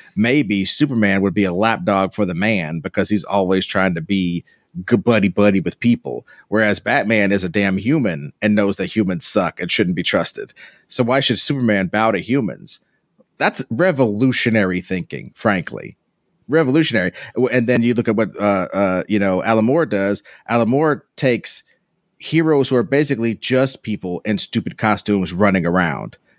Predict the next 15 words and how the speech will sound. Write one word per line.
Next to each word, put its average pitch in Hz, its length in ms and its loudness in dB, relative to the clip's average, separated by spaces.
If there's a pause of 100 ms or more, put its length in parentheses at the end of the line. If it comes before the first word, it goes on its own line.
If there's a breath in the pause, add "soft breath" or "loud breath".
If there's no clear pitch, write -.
(220)
And 117 80 0
then 123 140 2
he 117 200 0
introduces 127 800 0
a 101 120 -4
real 110 880 2
superhero 104 1500 0
to 104 80 -2
that 90 180 -2
world. 73 400 -6 (600 soft breath)
And 143 180 2
we 135 120 2
see 139 320 0
the 101 160 -4
jealousy 131 1040 0